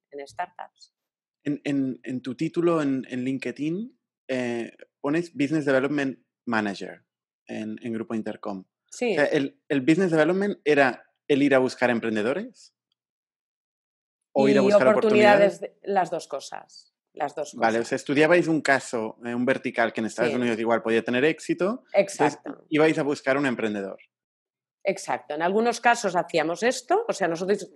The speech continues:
Speaker 1: teníamos una, una cartera de oportunidades de negocio que, para las que necesitábamos un emprendedor que quisiera liderarla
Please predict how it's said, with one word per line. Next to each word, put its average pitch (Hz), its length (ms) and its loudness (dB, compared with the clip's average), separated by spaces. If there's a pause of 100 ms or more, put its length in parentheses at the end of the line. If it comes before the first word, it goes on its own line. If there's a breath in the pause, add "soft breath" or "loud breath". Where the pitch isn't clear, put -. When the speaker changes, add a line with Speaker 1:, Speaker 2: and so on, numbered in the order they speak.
Speaker 1:
teníamos 202 680 2
una, 175 380 0 (380 soft breath)
una 202 500 4
cartera 190 840 2
de 175 800 2
oportunidades 196 840 4
de 233 120 2
negocio 185 720 0 (1040 soft breath)
que, 185 400 6 (220)
para 185 180 6
las 180 180 4
que 190 120 2
necesitábamos 190 760 -2
un 190 100 0
emprendedor 185 840 0
que 170 140 -2
quisiera 175 420 0
liderarla 220 640 0